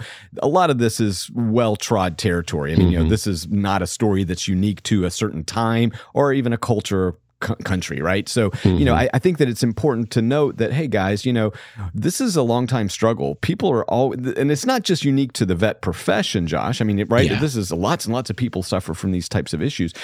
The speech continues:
Speaker 1: But as
Speaker 2: Yep.
Speaker 1: you've sort of emerged on this other side, okay, of, of positive psychology and, of course, doing now with, uh, Flourish Veterinary Consulting and so forth, what, what is the, the sing-, if you could, distill it into, like, those, those top lessons that you feel like you learned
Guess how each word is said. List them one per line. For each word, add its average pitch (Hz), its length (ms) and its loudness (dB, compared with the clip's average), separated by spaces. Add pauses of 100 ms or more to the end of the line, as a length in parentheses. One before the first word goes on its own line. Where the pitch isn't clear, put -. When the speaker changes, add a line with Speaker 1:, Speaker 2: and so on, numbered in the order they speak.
(200)
Speaker 1:
But 147 140 6
as 180 160 4
Speaker 2:
Yep. 196 80 4
Speaker 1:
you've 240 180 -2
sort 190 200 0
of 131 160 0 (360)
emerged 127 720 2
on 113 140 2
this 110 200 -2
other 147 240 2
side, 95 640 -2
okay, 110 280 2
of, 98 260 -4
of 98 180 0
positive 104 380 -2
psychology 110 640 0
and, 92 120 0
of 90 120 -4
course, 98 200 -2
doing 101 220 0
now 98 160 0
with, 90 220 -2
uh, 95 180 0
Flourish 107 440 -2
Veterinary 101 340 0
Consulting 90 480 -2
and 85 100 -2
so 92 140 0
forth, 87 220 -2 (340)
what, 156 260 2
what 185 140 2
is 247 180 -6
the, 123 320 0
the 120 140 2
sing-, 151 480 -2
if 123 200 -2
you 110 60 -4
could, 139 460 -2
distill 147 400 0
it 127 60 0
into, 117 240 2
like, 110 200 -2
those, 117 300 2
those 113 240 0
top - 360 -2
lessons 98 680 0
that 104 120 2
you 98 120 -4
feel 117 260 0
like 110 200 -2
you 120 160 2
learned 104 540 0